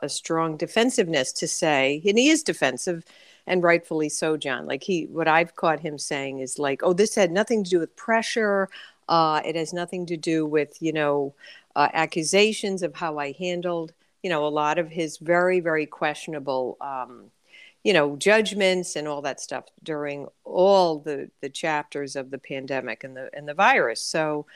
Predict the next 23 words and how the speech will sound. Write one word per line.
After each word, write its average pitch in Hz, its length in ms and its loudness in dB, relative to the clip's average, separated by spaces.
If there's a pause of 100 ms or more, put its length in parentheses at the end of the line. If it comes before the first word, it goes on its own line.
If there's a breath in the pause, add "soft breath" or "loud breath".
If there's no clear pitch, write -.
(400 loud breath)
um, 160 560 0 (120)
I, 185 300 4
I 180 160 2
do 190 300 -2
think 143 360 -8
it's 160 280 -8
very, 185 480 2
very 185 340 2
notable. 185 480 0
And 147 160 -2
as 185 240 -2
we 185 220 -2
see 185 480 0
even 190 280 -4
now, 214 240 -4
John, 123 340 -8 (100)
though, 131 160 -8
he 170 260 -4
is 214 240 4
defensive 147 800 -4
to 156 260 -2
any 220 280 2
criticism, 170 840 -2